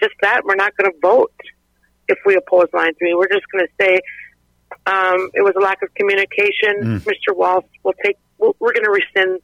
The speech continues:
Speaker 1: that opposition.
Speaker 2: Wow.
Speaker 1: So basically, that letter for, uh, the third has become null and void as of three o'clock today.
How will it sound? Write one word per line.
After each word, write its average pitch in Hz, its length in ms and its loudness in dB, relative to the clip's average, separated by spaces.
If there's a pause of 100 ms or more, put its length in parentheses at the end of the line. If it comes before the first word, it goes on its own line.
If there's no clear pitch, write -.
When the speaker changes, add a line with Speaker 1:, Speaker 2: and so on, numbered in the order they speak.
(240)
Speaker 1:
that 170 200 -2
opposition. 165 680 -6 (440)
Speaker 2:
Wow. 85 380 -4 (600)
Speaker 1:
So 214 380 6 (140)
basically, 240 580 0 (100)
that 196 200 0
letter 220 320 0
for, 196 580 2
uh, 180 180 0
the 180 120 0 (160)
third 226 340 0
has 196 200 -2
become 196 340 -6
null 185 280 -2
and 175 180 -8
void 180 300 2
as 175 220 -2
of 170 160 -8
three 185 160 0
o'clock 175 320 -4 (120)
today. - 260 -8